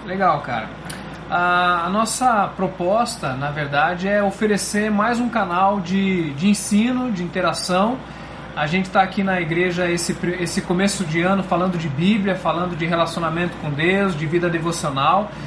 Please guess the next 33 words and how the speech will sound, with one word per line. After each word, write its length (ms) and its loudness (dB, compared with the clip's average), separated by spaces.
E 120 0
além 200 2
dos 160 0
cultos 320 0
de 80 4
domingo, 640 2
além 240 0
das 160 0
ministrações 680 2
de 60 0
domingo, 420 2
a 40 0
gente 200 0
quis 160 2
oferecer, 760 0
é, 320 -2
uma 220 0
maneira 460 4
de 160 2
ensinar, 640 2
de 80 -2
trazer 300 0
uma 180 2
profundidade 680 0
maior 460 2
num 260 2
assunto 300 2
específico. 800 -2
É, 140 -6
dessa 260 2
semana, 440 2
especificamente 680 -2
Bíblia. 600 2